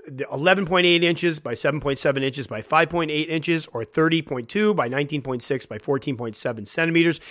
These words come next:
These are the single shoebox size. Back in the day, these used to be, used to be a very popular size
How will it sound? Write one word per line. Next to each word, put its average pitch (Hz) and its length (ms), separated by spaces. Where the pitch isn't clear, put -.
These 151 200
are 143 140
the 113 80
single 185 400
shoebox 170 500
size. 165 380
Back 135 160
in 139 80
the 135 40
day, 131 160
these 131 220
used 131 300
to 165 60
be, 127 220
used 139 180
to - 20
be 127 100
a 113 60
very 123 200
popular 120 340
size 113 380